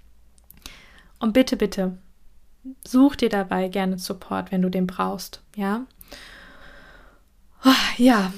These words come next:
das ist so, das sind so meine wichtigsten, ähm, Learnings, meine Erkenntnisse.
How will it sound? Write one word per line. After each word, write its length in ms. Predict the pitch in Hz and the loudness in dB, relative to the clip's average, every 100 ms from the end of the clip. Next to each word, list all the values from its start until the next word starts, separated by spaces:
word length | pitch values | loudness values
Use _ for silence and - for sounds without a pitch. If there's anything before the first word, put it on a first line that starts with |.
| - - | -14 0
das 200 | 233 233 | 2 4
ist 160 | 247 - | 2 4
so, 320 | 226 214 208 214 | 6 6 4 -2
das 180 | 208 | -2
sind 160 | 233 226 | 0 0
so 80 | 214 | 2
meine 580 | 208 202 202 202 202 208 - - _ - | 2 4 4 2 2 -4 -14 -20 _ -10
wichtigsten, 1200 | 220 214 254 - 240 - - - 220 208 208 208 - - - - - - | -2 2 2 2 -6 -6 -10 -4 0 2 2 0 -6 -20 -20 -20 -14 -2
ähm, 640 | 220 208 196 190 196 214 233 - - _ _ - - - | 0 2 0 -2 -4 -6 -12 -20 -20 _ _ -20 -12 -2
Learnings, 680 | 214 220 220 196 180 - - - | 2 4 2 -2 -4 -12 -18 -6
meine 180 | 220 202 | -2 0
Erkenntnisse. 880 | 202 - 226 220 208 202 - 208 | -2 -2 -4 -2 -4 -4 -6 -8